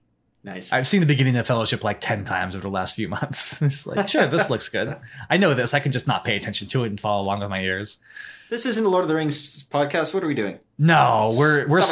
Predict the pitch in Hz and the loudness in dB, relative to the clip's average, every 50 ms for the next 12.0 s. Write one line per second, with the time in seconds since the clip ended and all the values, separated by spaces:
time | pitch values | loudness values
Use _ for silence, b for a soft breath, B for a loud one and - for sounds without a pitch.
0 | 233 226 208 202 180 175 156 147 131 127 123 120 120 123 113 110 131 131 127 127 | 6 6 6 4 4 4 4 4 2 2 2 2 2 0 0 2 2 4 4 4
1 | 127 131 139 - 202 233 247 254 247 240 226 226 214 - - 196 202 214 233 240 | 2 2 0 0 0 2 2 4 4 4 4 2 2 2 2 2 2 4 4 4
2 | 233 220 214 196 175 - - - _ _ _ _ 180 - - - 220 220 240 208 | 4 4 4 2 2 0 -4 -10 _ _ _ _ -12 -8 -2 0 2 2 2 2
3 | - - 190 180 180 175 170 160 156 - - 165 156 143 127 113 117 117 120 131 | 2 4 4 4 4 4 2 2 2 2 2 2 4 2 2 2 2 2 2 2
4 | 127 127 139 143 147 147 143 - 165 160 160 156 156 160 160 156 - - 170 160 | 2 2 4 4 2 2 2 2 2 4 4 4 2 0 -2 -4 -2 0 2 4
5 | 165 165 165 160 165 175 175 180 175 160 160 160 147 135 143 156 160 160 156 147 | 6 4 4 4 2 2 2 4 4 4 2 2 2 2 2 2 2 2 2 2
6 | 147 160 156 156 151 147 127 - - - 147 147 151 156 156 160 160 160 143 160 | 2 2 2 4 2 2 2 -2 -6 -4 0 2 2 2 2 2 2 2 4 4
7 | 160 151 143 139 - 139 143 147 147 - - 147 127 123 120 - b b b b | 2 2 0 2 2 4 4 4 4 2 2 2 4 2 2 -2 b b b b
8 | b b b b b 139 143 147 135 117 165 147 135 143 147 147 147 139 147 135 | b b b b b 2 2 4 4 4 4 6 6 6 6 4 4 4 2 2
9 | 127 127 - - - 127 131 143 - - 135 135 - 139 131 131 131 135 131 127 | 2 2 2 2 4 2 2 2 2 0 -2 0 2 2 2 4 2 2 2 2
10 | 127 131 131 - - 135 131 135 127 131 135 131 127 127 123 127 127 - - 123 | 0 -2 -4 -2 -2 -2 0 0 2 2 2 2 2 2 2 2 0 0 0 0
11 | 127 127 - 135 135 131 131 131 135 131 - - 147 139 135 135 135 - - | 0 0 0 2 2 2 2 2 2 0 0 0 0 0 0 -2 -4 -8 -16